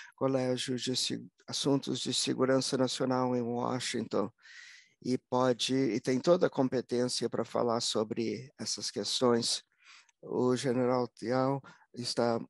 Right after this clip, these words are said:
bem-vindo e temos o grande prazer de tê-lo aqui conosco. O segundo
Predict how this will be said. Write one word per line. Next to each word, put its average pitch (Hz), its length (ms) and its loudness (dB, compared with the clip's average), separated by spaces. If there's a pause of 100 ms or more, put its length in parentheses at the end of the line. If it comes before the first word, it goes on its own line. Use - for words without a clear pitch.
bem-vindo 127 960 4
e 117 340 0
temos 123 340 0
o 131 80 -2
grande 139 360 0
prazer 123 520 -2
de 117 180 -6
tê-lo 120 400 2
aqui 120 320 -2
conosco. 120 800 -2 (1300)
O - 40 -10
segundo 135 920 0